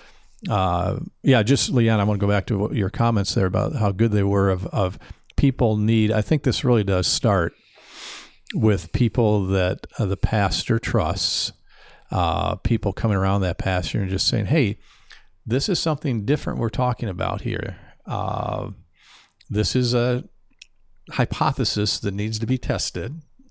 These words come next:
Uh, it's not based on just, you know,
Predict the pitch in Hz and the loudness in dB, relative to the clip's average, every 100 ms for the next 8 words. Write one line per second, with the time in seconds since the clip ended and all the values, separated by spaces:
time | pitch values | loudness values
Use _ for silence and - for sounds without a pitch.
0 | - 196 - 104 98 113 107 120 110 104 | -20 -10 -6 -4 -4 -4 -2 0 0 0
1 | 104 - 110 98 95 98 92 - - _ | -2 -2 -2 -4 -4 -6 -4 -6 -10 _
2 | _ - - - - - - - - _ | _ -20 -20 -20 -20 -20 -20 -20 -20 _
3 | - 104 87 85 95 | -6 -4 -4 -4 -8